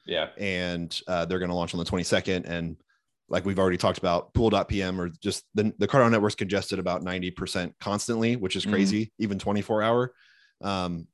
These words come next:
Speaker 2: and so, you know, with that kind of drop, it would have just been, it would have overloaded the system too much. And
Speaker 1: Oh, yeah.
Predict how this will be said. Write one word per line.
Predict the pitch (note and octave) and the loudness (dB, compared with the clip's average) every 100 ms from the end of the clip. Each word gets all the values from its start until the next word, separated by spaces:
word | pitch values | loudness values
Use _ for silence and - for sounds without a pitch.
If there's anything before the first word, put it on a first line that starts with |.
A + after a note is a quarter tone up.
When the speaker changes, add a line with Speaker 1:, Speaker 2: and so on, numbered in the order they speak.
| _ | _
Speaker 2:
and | G2+ F#2+ | -6 -2
so, | G#2 F#2 F2 E2+ _ _ _ _ | 0 0 0 -4 _ _ _ _
you | F#2 | -6
know, | F2 | -4
with | F2 G#2 | -2 0
that | G#2 F#2 | 0 -2
kind | G#2 F2+ | -2 -4
of | |
drop, | F2+ F2 E2+ _ _ - | -2 0 -2 _ _ -8
it | |
would | F2 F2 | -6 -4
have | E2 | -6
just | F2 - | -6 -6
been, | E2 D#2 D#2+ | -8 -8 -6
it | F2+ | -4
would | F2 | -4
have | E2 - - | -6 -8 -2
overloaded | F#2 F2 E2+ E2 | 0 2 2 0
the | |
system | D#2 E2 - D#2+ | -4 -4 -4 -4
too | F#2 | -4
much. | E2 E2 - | -2 -2 -2
And | E2+ E2 - - - - | -2 -6 -14 -20 -20 -12
Speaker 1:
Oh, | |
yeah. | F#2 | -6